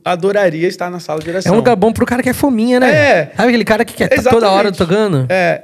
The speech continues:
Speaker 1: Então, assim, só pelo fato de ter música durante duas horas você vai tá tocando, pô, é um lugar muito bom. E além disso, de ter música, que você pode, né, quem gosta de música, cara,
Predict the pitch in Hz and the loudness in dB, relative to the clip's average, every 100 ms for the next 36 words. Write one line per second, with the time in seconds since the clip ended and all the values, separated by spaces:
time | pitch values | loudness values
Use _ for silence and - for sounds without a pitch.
0 | - 285 494 320 - 208 - 262 285 311 | -4 0 2 0 -2 -4 -2 0 0 -2
1 | 269 - 214 196 165 165 196 175 175 185 | -6 -2 -2 -2 -10 -4 -2 -2 -2 -2
2 | 156 165 151 165 165 147 170 247 165 156 | -4 -8 -6 -6 -6 -8 -6 -4 -2 -2
3 | 151 - 151 147 143 139 120 170 170 139 | -2 -8 -10 -10 -10 -10 -6 -4 -4 -8
4 | - _ _ _ - 233 190 196 233 202 | -12 _ _ _ 0 2 4 0 -2 -2
5 | 208 214 190 156 139 - 156 165 196 - | 0 2 0 -4 -10 -16 -10 -6 -6 -6
6 | 156 147 165 208 - 190 220 175 160 226 | -6 -4 -2 -4 -8 -2 -2 0 -2 -2
7 | 269 147 165 226 - 135 127 170 156 139 | -4 -8 -12 -12 -14 -14 -10 -6 -4 -4
8 | 135 180 165 156 139 123 - 139 139 139 | -6 -6 -8 -10 -6 -6 -8 -10 -8 -8
9 | - _ 147 151 151 147 139 139 139 131 | -12 _ -8 -8 -6 -6 -4 -6 -8 -10
10 | 131 175 175 175 120 - _ _ - 165 | -8 -8 -8 -8 -8 -10 _ _ -4 -2
11 | 147 131 | 0 -4